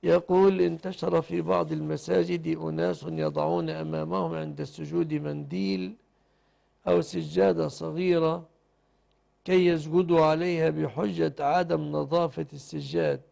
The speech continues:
مع العلم أن الأمر ده يحدث في مساجد نظيفة، هل هناك حرج؟" ليس هناك حرج، يعني أحيانًا ناس يدخلون للصلاة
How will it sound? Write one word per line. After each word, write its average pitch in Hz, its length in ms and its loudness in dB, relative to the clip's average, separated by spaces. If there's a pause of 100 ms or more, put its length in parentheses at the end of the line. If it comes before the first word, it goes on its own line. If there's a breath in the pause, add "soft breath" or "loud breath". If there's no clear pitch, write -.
(960)
مع 175 220 2
العلم 196 460 0
أن 165 220 -2
الأمر 175 440 -2
ده 180 200 2
يحدث 165 440 -2
في - 160 -12
مساجد 85 580 -2
نظيفة، 151 520 -6 (360)
هل 156 160 -10
هناك 160 360 -4
حرج؟" 170 540 -6 (840)
ليس 247 280 0
هناك 240 400 -6
حرج، - 360 -8 (640)
يعني 143 340 -8
أحيانًا 160 680 -4 (800)
ناس 170 320 -2
يدخلون 156 680 -6
للصلاة 147 680 -4